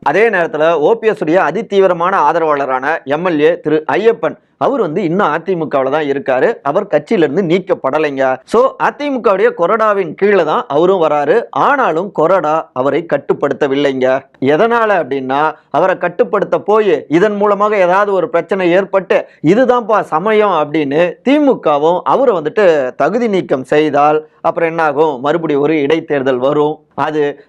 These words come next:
அதிமுகவுக்கு பாதகமா போகவும் வாய்ப்பு இருக்கு. So, நமக்கு எதுக்குப்பா பிரச்சனை அப்படின்னு ரொம்பவே கவனத்தோட இருக்கு தலைமைங்க. சரிங்க, அடுத்து மிக முக்கியமானவர் ஓ பி எஸ் டீம்ல திரு வைத்திலிங்கங்க. டெல்டா மாவட்டத்துடைய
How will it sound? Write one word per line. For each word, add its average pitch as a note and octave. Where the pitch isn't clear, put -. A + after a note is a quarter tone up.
அதிமுகவுக்கு F#3
பாதகமா E3+
போகவும் D3+
வாய்ப்பு D#3+
இருக்கு. C#3+
So, F#3
நமக்கு F3+
எதுக்குப்பா G3
பிரச்சனை D#3
அப்படின்னு C#3+
ரொம்பவே G#3+
கவனத்தோட F3
இருக்கு C#3
தலைமைங்க. C3+
சரிங்க, C#3+
அடுத்து G#3
மிக E3+
முக்கியமானவர் E3
ஓ E3+
பி D#3
எஸ் D3
டீம்ல C#3
திரு D#3
வைத்திலிங்கங்க. C3+
டெல்டா A#3+
மாவட்டத்துடைய D#3